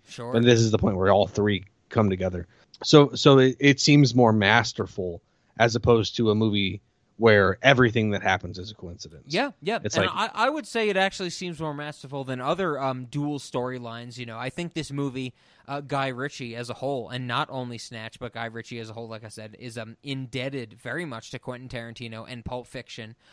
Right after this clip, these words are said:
Speaker 1: I think Pulp Fiction is, um, a dual storyline movie that never really lets those two storylines meet each other. And maybe that's purposeful, but when Bruce Willis shoots, um, Travis Travolta, I'm just like, "Yeah,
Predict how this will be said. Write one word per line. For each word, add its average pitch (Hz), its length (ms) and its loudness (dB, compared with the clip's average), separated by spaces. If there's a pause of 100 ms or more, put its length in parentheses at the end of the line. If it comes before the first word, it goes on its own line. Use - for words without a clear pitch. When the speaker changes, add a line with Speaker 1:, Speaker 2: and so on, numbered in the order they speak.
(140)
Speaker 1:
I 208 140 0
think 277 220 -6
Pulp 233 220 -2
Fiction 214 460 -6
is, 165 280 -6
um, 151 300 -2 (400)
a 175 120 2
dual 180 420 0
storyline 175 600 -2
movie 156 380 -2
that 143 200 -6
never 143 440 -2
really 151 360 -4
lets 127 360 -12
those 139 240 -4
two 143 180 -6
storylines 127 680 -8
meet 214 220 -8
each 147 200 -16
other. 104 240 -14 (220)
And 226 260 -6
maybe 302 360 -2
that's 233 240 -8
purposeful, 196 680 -4 (280)
but 214 160 2
when 240 180 2
Bruce 269 340 -2
Willis 240 320 0
shoots, - 560 -4
um, 170 420 -4 (320)
Travis 190 360 -2
Travolta, 151 560 -2 (560)
I'm 196 200 0
just 196 200 -6
like, 202 380 -2 (560)
"Yeah, 190 500 2